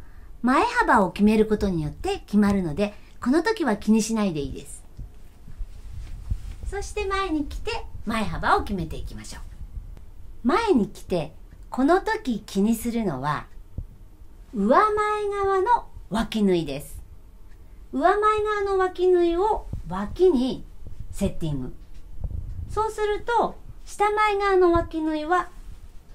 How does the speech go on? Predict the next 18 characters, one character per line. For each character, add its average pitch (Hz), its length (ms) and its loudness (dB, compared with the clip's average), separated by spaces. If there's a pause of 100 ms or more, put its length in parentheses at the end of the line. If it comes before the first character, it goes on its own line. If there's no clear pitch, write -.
(200)
前 370 300 2
に 226 140 4
来 - 120 -12
て - 100 -10
い 120 120 -10
ま 107 160 -16
す。 - 140 -18 (1040)
で 440 100 -4
も、 302 220 2 (140)
こ 247 120 0
れ 339 120 6
は - 200 4
オ 320 80 2
ッ 311 100 -8
ケ 180 100 0
ー 156 80 -4
で - 100 -14
す。 - 160 -18